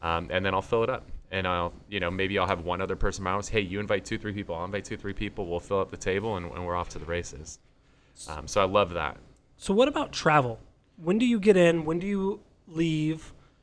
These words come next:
Speaker 2: Um, or what would you recommend? I know what you do is different than most, but what would you recommend people to do?
Speaker 1: Um,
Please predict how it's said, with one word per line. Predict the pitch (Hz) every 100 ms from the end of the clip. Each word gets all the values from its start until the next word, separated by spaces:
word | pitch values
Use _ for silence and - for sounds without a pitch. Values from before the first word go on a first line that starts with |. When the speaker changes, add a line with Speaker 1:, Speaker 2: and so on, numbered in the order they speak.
| _ _
Speaker 2:
Um, | 156 143 139 131 131 127 120 - - - _ _ _ _
or | 160
what | 180
would | 185 151
you |
recommend? | 156 156 - 139 123
I |
know | 139
what | 147 143
you | 175 170
do | 143
is | 135
different | - 143 147
than | 131 131
most, | 131 117 - - - -
but | 180
what | 208
would | 214
you | 190
recommend | 196 - 170 156
people | 151 131
to | 120 -
do? | 127 110 - - _ _ _ _ _ _ _ _
Speaker 1:
Um, | - 120 127 123 120